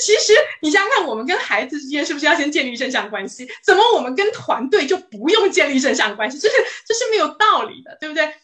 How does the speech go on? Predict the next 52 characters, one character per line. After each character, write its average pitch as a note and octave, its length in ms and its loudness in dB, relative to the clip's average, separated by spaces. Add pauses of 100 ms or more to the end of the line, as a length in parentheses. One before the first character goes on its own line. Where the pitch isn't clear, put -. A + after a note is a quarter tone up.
(140)
那， G4+ 120 0 (280)
呃， A#3 340 -4 (180)
我 B3+ 180 -4
们， C4 240 -4
我 B3+ 100 -4
们 D4 300 -4 (580)
如 E4 140 2
果 B3+ 180 2
说 C4 300 -4
我 G3+ 40 -6
们 G3 200 -14
这 A#3 160 -6
个， G3 160 -10
嗯， G3 420 -10 (180)
人 A#3 220 -2
见 D4 220 2
人 A3 180 -6
爱 C4+ 140 0
这 C4 100 -6
一 G#3+ 60 -2
块， G#3 240 -8
就 C4 80 -6
是 - 260 -10 (140)
被 D#4+ 160 -2
人 A#3 180 -4
喜 - 380 -10
欢 C4 260 -2
这 C#4+ 120 -4
一 A3 100 -6
块 A3 180 -2
没 A3 120 -6
有 G3+ 140 -6
做 B3+ 320 -6
到 G3 220 -6
的 C#3+ 80 -16
话， G3+ 240 -10 (220)
其 D#4 120 -4
实 F#4 160 4
是 E4+ 300 -2 (200)
一 C4 120 -10
个 A#3+ 500 -4
非 G#4 140 2
常 D4 180 -6
不 G#4+ 120 0
合 G#3 260 -8
理 C4+ 160 -10
的 - 100 -20
状 - 240 -12
况。 - 200 -18 (320)
那 F4 180 -2 (300)
而 D4 120 -2
且 A#3 220 -2